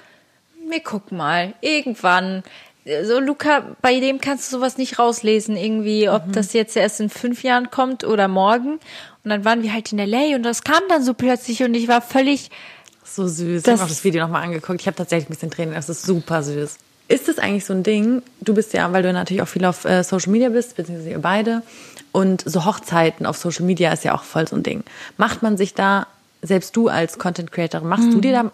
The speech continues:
Speaker 2: manchmal sogar Druck, dass
Speaker 1: Das,
Speaker 2: deine,
Speaker 1: äh,
Speaker 2: dass deine Hochzeit auch so krass sein muss oder so?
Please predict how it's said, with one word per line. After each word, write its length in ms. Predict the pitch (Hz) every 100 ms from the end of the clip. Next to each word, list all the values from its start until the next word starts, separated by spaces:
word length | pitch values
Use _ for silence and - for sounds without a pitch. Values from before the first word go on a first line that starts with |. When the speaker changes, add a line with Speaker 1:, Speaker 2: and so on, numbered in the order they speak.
| -
Speaker 2:
manchmal 260 | 220 -
sogar 240 | 226 247 233
Druck, 420 | 233 240 285 -
dass 100 | 208
Speaker 1:
Das, 80 | 214
Speaker 2:
deine, 180 | 202 208
Speaker 1:
äh, 380 | 190 185 _ -
Speaker 2:
dass 160 | 202
deine 500 | - 208 202 190 190
Hochzeit 280 | 196 - 190
auch 80 | 233
so 100 | 254
krass 240 | - 254
sein 160 | - 262
muss 180 | 269 -
oder 200 | 262 269
so? 240 | 277 339